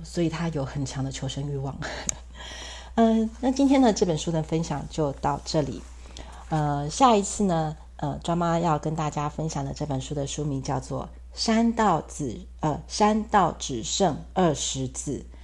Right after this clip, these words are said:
它的副标题是“用一个强而有力的讯息打动对方”。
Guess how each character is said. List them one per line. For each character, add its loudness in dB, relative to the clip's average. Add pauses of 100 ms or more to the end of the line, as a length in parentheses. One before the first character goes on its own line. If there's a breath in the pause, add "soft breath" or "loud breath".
它 2
的 6
副 2
标 2
题 -2
是 -4 (340 loud breath)
“用 6
一 0
个 -2
强 -2
而 0
有 0
力 -2
的 -4
讯 0
息 -6
打 -6
动 -2
对 -4
方”。 -6